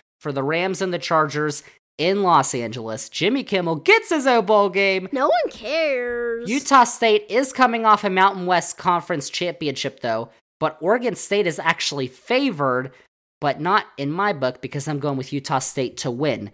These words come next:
Speaker 1: Heading over to New Orleans on Saturday the eighteenth, nine fifteen on E S P N, the R plus L Carriers New Orleans Bowl.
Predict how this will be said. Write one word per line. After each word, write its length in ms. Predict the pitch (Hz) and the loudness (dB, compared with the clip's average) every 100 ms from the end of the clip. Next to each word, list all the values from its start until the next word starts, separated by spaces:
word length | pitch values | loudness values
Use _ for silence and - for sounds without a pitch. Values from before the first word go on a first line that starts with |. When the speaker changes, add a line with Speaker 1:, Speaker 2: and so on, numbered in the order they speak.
| _ - | _ 2
Speaker 1:
Heading 240 | 190 190 | 4 6
over 200 | 185 180 | 4 2
to 200 | 175 190 | 0 -2
New 220 | 170 160 | 0 0
Orleans 800 | 147 139 175 220 233 240 254 - - | 0 2 4 4 2 0 0 -2 0
on 280 | 147 139 131 | 2 2 0
Saturday 500 | - 160 165 165 147 | 2 2 4 2 2
the 140 | 151 | 0
eighteenth, 520 | 156 156 185 160 143 | -2 -2 -4 -4 -2
nine 240 | 170 170 185 | 0 2 2
fifteen 440 | 190 170 - 180 | 0 -2 -2 0
on 120 | 160 | 0
E 100 | 160 | 0
S 140 | 156 - | -2 -4
P 220 | 165 156 | -2 0
N, 160 | 156 | 2
the 180 | 143 135 - | 0 -2 2
R 200 | 156 170 | 4 4
plus 440 | - 156 160 - | 2 2 2 0
L 220 | 127 151 147 | 0 0 0
Carriers 720 | - 139 156 160 160 151 135 | -4 -2 0 0 0 -2 0
New 220 | 147 147 | 0 0
Orleans 800 | - 151 220 202 196 185 175 131 | 2 4 4 4 4 4 2 0
Bowl. 480 | 160 175 170 170 | 2 4 4 2